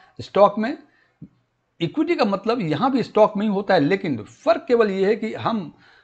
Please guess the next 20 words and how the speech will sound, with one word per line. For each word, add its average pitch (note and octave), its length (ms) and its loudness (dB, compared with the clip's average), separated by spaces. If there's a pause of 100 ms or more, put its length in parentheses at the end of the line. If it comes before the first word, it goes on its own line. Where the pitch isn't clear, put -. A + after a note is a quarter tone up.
(180)
पहले C4 260 2
केस C4 280 0
में A3+ 100 0
हम A#3 80 0
सीधा A#3+ 500 0
स्टॉक G3 340 0
में G3 100 -4
करते F3 260 -4
हैं, F#3+ 100 -4
हम F3 140 -4
अपनी E3 220 -4
जानकारी D#3+ 380 0
के F#3+ 60 -6
हिसाब E3 220 -2
से F3 100 -8
इन्वेस्ट D#3+ 200 -4
करते D3+ 240 -4
हैं। E3+ 80 -4
लेकिन D#3+ 380 -4 (360)
यदि E3+ 400 -4